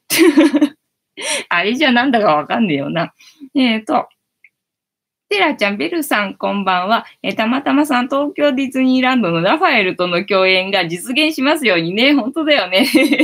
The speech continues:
<laughs> そんなんだったらいいよね。でもなんだ、ラファエル。<laughs> ラファエルとどうやってコラボすればいいんだ？そう。コラボの話ね、そういえばね、そのフニータでもあったよ。フニー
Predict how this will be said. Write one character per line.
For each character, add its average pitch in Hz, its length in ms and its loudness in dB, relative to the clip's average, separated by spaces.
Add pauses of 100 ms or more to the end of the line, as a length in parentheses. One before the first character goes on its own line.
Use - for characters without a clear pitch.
<laughs> 508 480 -12
そ 285 220 0
ん 339 80 -2
な 381 140 -2
ん 349 60 -6
だ 339 100 0
っ - 140 -6
た 147 100 -8
ら 143 140 2
い 180 100 -2
い 214 100 -8
よ 165 160 0
ね。 156 260 -2
で 156 140 0
も 147 160 -2
な 185 180 -2
ん 220 60 -4
だ、 143 180 -2
ラ 247 180 0
フ 415 80 -12
ァ 392 140 0
エ 349 100 2
ル。 285 480 0 (420)
<laughs> 508 460 -6
ラ 370 180 -2
フ 381 120 -6
ァ 359 120 4
エ 302 80 4
ル 254 140 -2
と 226 160 -2
ど 254 180 2
う 381 80 0
や 370 140 0
っ 349 80 -12
て 339 100 0
コ 330 160 0
ラ 240 140 2
ボ 170 120 -6
す 190 140 -6
れ 147 160 0
ば 143 140 0
い 139 60 -4
い 139 60 -4
ん 135 80 -4
だ？ 151 120 -4
そ - 120 -2
う。 - 60 -4 (240)
コ - 100 -4
ラ 508 240 2
ボ 220 140 0
の 214 140 -2
話 165 400 -4
ね、 165 180 0
そ 214 140 -2
う 233 40 2
い 233 40 2
え 202 40 -2
ば 160 120 0
ね、 143 120 0
そ 143 120 -6
の 143 120 0
フ 208 140 -2
ニ 339 180 2
ー - 40 -2
タ - 120 2
で 139 120 -2
も 139 180 -2
あ 170 60 0
っ - 100 -10
た - 80 -6
よ。 143 80 -4 (340)
フ 349 60 -6
ニ 427 60 -4
ー - 20 -4